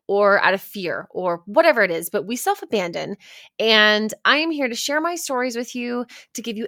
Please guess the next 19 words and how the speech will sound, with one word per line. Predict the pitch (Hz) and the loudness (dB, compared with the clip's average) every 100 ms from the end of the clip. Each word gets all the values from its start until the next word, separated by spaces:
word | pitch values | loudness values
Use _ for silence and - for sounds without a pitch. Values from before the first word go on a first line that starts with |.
| - | 0
actionable | 311 349 - 320 320 294 | 0 0 -4 -2 -4 -4
tools | - 311 311 311 302 | -4 0 0 -2 -4
to | 226 | -6
go | 233 226 | -2 -2
into | 220 208 | -2 -4
recovery | 196 - 330 320 311 311 294 | -6 -4 0 2 0 -4 -4
for | - | -4
this | 285 285 285 - - - - - | 0 2 0 -2 -16 -20 -14 -4
and | 233 233 226 226 233 - | 0 4 4 2 -2 -6
cheer | - - 359 | -4 -2 0
you | 320 294 | -2 2
on | 269 269 262 | 2 2 0
in | - 208 | -2 -4
your | 208 | 0
active | 196 220 226 | 0 -2 -4
recovery | 214 214 196 196 196 196 - | -6 -4 -6 -4 -6 -6 -6
or | 185 185 185 180 180 - - _ | -4 -2 0 -2 -4 -14 -20 _
hopefully, | 220 208 - 202 196 190 185 185 - | -4 -2 -4 -4 -4 -4 -8 -8 -6
um, | 180 180 180 180 185 | -4 -4 -8 -10 -14